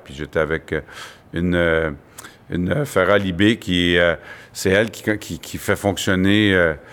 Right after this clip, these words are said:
la, la, la, le petit robot sur la planète Mars. Puis c'est une Québécoise, elle écrit un livre.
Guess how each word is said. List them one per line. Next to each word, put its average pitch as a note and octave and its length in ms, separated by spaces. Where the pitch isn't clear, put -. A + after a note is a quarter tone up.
la, E2+ 260
la, E2+ 200
la, E2+ 140
le E2+ 40
petit - 220
robot F#2 300
sur G#2 140
la F#2+ 80
planète F2 380
Mars. G#2 320
Puis E2+ 160
c'est - 160
une F2+ 80
Québécoise, F#2+ 520
elle F2 100
écrit E2+ 220
un F2 80
livre. G#2 260